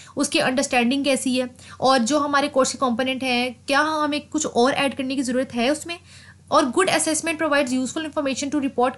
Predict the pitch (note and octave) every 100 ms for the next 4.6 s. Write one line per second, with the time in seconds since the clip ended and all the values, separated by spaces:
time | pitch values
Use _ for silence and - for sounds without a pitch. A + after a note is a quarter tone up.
0 | B3+ A3+ A3 A#3 A#3 D4 C#4+ - A3 B3
1 | B3 - A#3 A3+ G#3 G#3 - C#4 A3 F3+
2 | F#3 G#3 B3 B3 C4+ - C4 C#4 - -
3 | D4 C4+ A#3+ - A#3 C#4+ C#4 C4+ - D#4+
4 | C4 C4+ D#4+ D4+ D#4+ D4